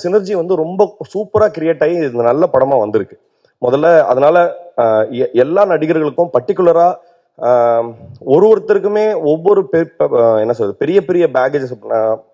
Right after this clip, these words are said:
கௌரி பத்தி நான் ரெண்டு மூணு விஷயம் மட்டும் சொல்லிடுறேன். நான் கூடுமான வரைக்கும் நான் கௌரி, ஆ, அதை பத்தி சொல்லுவாங்களா சொல்ல வேண்டாமா அப்படின்றது எனக்கு, ஆ, தெ-, தெரியாம இருந்து. But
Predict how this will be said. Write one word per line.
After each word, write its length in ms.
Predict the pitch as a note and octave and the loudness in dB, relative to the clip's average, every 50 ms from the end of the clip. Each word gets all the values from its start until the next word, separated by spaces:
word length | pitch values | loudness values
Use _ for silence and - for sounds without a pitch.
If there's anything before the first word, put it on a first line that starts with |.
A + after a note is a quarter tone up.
| _ _ _ B2+ C3+ B2+ A#2+ | _ _ _ -18 -18 -6 0
கௌரி 280 | B2+ D3+ E3+ F#3 G3 | 0 2 2 2 2
பத்தி 200 | - E3+ D3 E3+ | 0 -2 -2 0
நான் 160 | D#3+ D#3 C#3+ | 0 2 2
ரெண்டு 220 | B2 A#2 A#2+ B2+ C3 | 2 0 -2 -2 -4
மூணு 140 | B2+ B2 B2 | -4 -4 -4
விஷயம் 280 | A#2+ - C#3+ C3 B2+ | -4 -4 -4 -4 -4
மட்டும் 240 | A#2+ C#3 C3 A#2 G2+ | -6 -6 -8 -6 -6
சொல்லிடுறேன். 380 | G2 F#2 E2 F2 G#2 B2 C#3 C#3+ | -6 -6 -4 -6 -6 -6 -6 -4
நான் 280 | B2+ B2 B2 A#2+ - _ _ _ _ _ _ _ _ _ _ - F3+ F#3 E3+ D#3+ D3 C3 A#2+ _ _ _ _ | -4 -2 -2 -2 -4 _ _ _ _ _ _ _ _ _ _ -8 -6 -6 -6 -8 -12 -16 -18 _ _ _ _
கூடுமான 380 | - D#3 F#3 F#3+ G3 F#3+ F#3+ F#3 | -4 -4 -4 0 0 0 2 2
வரைக்கும் 280 | F3+ F3+ F3+ E3 F#3+ | 0 -2 -2 -4 -4
நான் 200 | F#3+ E3+ D#3 C3+ | -2 -2 -2 0
கௌரி, 400 | B2 C3 D3 E3+ F3+ F3+ F3 E3+ - _ _ _ _ _ _ _ _ _ _ _ _ | 2 0 2 2 0 -2 -2 -4 -10 _ _ _ _ _ _ _ _ _ _ _ _
ஆ, 340 | - A#2 A#2+ A#2 A#2 A#2 A2+ A2+ - - - - | -2 0 2 2 2 2 0 -2 -8 -16 -8 -2
அதை 200 | - B2 B2+ B2 | -2 -2 0 0
பத்தி 220 | D3 C#3+ - G3 - | -2 -2 -2 -4 -2
சொல்லுவாங்களா 560 | E3+ D#3 E3 F#3 F3 D#3+ D3+ D3 D3 C#3+ D3 | -2 0 2 2 2 2 2 2 2 2 2
சொல்ல 260 | D3 C#3+ - C#3 D#3+ | 2 0 -2 -2 0
வேண்டாமா 480 | D#3 C#3+ C#3+ D#3+ D3+ D3+ C3+ C3 C3+ C3 | 0 0 0 0 0 -2 -2 0 -2 -2
அப்படின்றது 380 | A#2 B2 C3+ C#3 C3 C3 B2+ A#2+ | -4 -4 -8 -6 -4 -6 -4 -4
எனக்கு, 360 | A#2 G#2+ G2 _ _ - - | -6 -8 -10 _ _ -6 -2
ஆ, 140 | G#2+ G#2 G2+ | 0 0 -2
தெ-, 340 | G2+ - _ - A#2+ A2 | -2 -6 _ -10 -10 -6
தெரியாம 360 | G#2 - B2+ C#3 D3 D3 C3 B2 | -4 -2 0 2 2 2 2 0
இருந்து. 220 | A2+ C3+ D3 | -2 -2 -4
But 40 | B2+ | -4